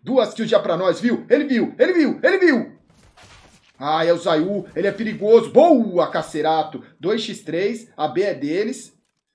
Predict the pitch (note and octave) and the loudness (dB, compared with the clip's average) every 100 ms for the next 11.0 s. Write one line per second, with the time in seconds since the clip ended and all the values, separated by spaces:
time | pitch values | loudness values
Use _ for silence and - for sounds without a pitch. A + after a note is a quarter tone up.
0 | _ _ _ _ _ - A#2 A#2+ G#2 - | _ _ _ _ _ -18 -14 -14 -16 -14
1 | A#2+ C#3 C3+ A#2 C#3 B2+ A2+ A#2+ C#3 D#3+ | -10 -10 -12 -10 -8 -8 -12 -10 -10 -10
2 | C#3 - C#3+ D3+ C#3 B2 D3+ E3 C3+ D3 | -12 -8 -8 -6 -8 -8 -6 -4 -4 -8
3 | D#3+ G#3 C4 A3+ - C#4 D#4 - G3+ D4 | -8 -6 -4 -4 0 2 2 2 2 6
4 | D#4 - - _ _ _ E4 G4+ A#4 G4+ | 4 2 -6 _ _ _ -2 0 4 6
5 | F4 D#4 D4 D4+ D4+ C4+ G#3+ - - G3+ | 8 6 4 4 4 6 4 2 4 4
6 | B3+ D#4 D4+ D4+ - B3 D4 E4+ F4 D#4 | 4 0 -4 -2 4 4 4 2 -4 -2
7 | D4 D#4 D4+ E4+ G4 - G4 G4 F#4+ F#4 | 2 4 4 2 2 2 4 2 4 4
8 | D#4 G#3+ - - E4 - - - A3+ B3 | 4 0 -4 -2 -2 2 2 2 2 0
9 | C#4 - - C4+ F3+ - - _ _ _ | -2 -8 -10 -6 -6 -8 -14 _ _ _
10 | _ _ _ - G3 - - - - | _ _ _ -12 -10 -12 -14 -12 -14